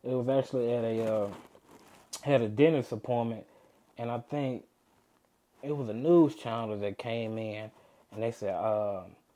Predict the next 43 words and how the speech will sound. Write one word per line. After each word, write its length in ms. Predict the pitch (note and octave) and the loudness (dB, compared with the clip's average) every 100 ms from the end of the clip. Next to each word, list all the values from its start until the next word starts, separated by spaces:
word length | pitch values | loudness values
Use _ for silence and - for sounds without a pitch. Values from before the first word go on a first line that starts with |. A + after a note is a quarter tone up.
| - | -8
"We're 80 | C3+ | -4
gonna 200 | D#3 D3+ | -2 -2
be 140 | C#3 | -4
filming, 600 | C#3 - D3+ C3+ A2+ G#2+ - _ _ G#2 | -4 -6 -4 -2 -4 -8 -14 _ _ -4
and 80 | |
all 180 | A2+ C3+ | 2 4
we 120 | C#3 | 4
need 240 | C3+ C3 A#2+ | 2 0 -2
for 120 | A2+ | -4
you 220 | A2+ A2+ | -4 -4
to 60 | A2 | -4
do 180 | A2 G2+ | -6 -8
is 80 | - | -10
smile." 540 | A2+ A#2+ G2+ E2+ - _ _ _ _ _ _ _ _ _ - | -6 -2 -2 -2 -12 _ _ _ _ _ _ _ _ _ -6
So 100 | G#2 | -2
I 80 | A2+ | 0
did 360 | B2 B2 A2+ | 0 -2 0
that, 320 | B2 B2+ A#2+ - _ _ _ | 0 0 -2 -6 _ _ _
and, 480 | - G2+ G2+ G2+ G2 G#2 | -16 -12 -12 -12 -14 -12
um, 520 | G#2+ G#2+ G#2+ G#2 G#2 | -8 -6 -6 -8 -12
I 80 | G#2 | -14
smiled. 540 | - G#2+ A2+ A2 G#2+ | -10 -2 0 2 2
I 80 | G#2+ | 0
was 140 | G2+ | -2
happy 340 | A2 A2 G#2+ G#2+ | -2 -2 -2 -6
about 380 | G2+ G#2+ A2 A2 | -4 -2 -2 -4
it, 120 | - - - _ _ - | -10 -20 -20 _ _ -10
and 200 | A2 A2 | -6 -2
I 80 | |
actually 240 | A#2+ - A2+ | -2 -2 -4
went 180 | A#2 A2 | -4 -4
home, 380 | A#2+ B2+ A#2+ G#2+ | 0 0 2 0
like, 200 | G#2+ G2 | -2 -4
the 80 | G2 | -8
next 360 | A2+ G2+ - | -6 -6 -10
month 440 | F2+ G#2+ B2+ A#2 F#2 | -10 -6 -4 -4 -8
or 80 | |
so, 340 | - G#2 G2+ F#2+ _ _ _ _ _ _ _ - - | -6 -2 -2 -4 _ _ _ _ _ _ _ -20 2
saw 180 | C#3 C#3+ | 8 8
myself 400 | A#2 G#2+ A#2+ G#2+ | 8 0 -2 -4
on 120 | G#2+ | -6
T 180 | - B2+ | -4 -4
V, 240 | A2+ G#2 | -2 -6